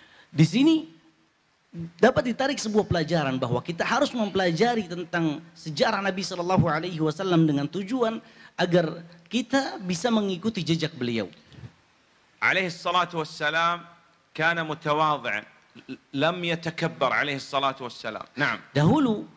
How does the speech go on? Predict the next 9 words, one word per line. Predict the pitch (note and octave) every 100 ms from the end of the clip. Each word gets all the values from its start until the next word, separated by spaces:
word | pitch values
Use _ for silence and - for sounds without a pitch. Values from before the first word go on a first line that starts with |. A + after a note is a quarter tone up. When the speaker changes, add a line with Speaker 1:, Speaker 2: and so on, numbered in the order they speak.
| _
Speaker 1:
baginda | - D#3+ G#3+ C4
Nabi | A#3+ A3+ A3
Muhammad | G3+ A#3+ A3+
sallallahu | A3+ G3+ G3+ G#3 G3
alaihi | F3+ F#3 G3+ F3+
wasallam | F#3 F3 G#3 G3 F#3
memiliki | F3 F3+ F#3 F3
sifat | F#3 D#3+ D#3+
tawadhu, | C#3+ D3+ D3+ B2+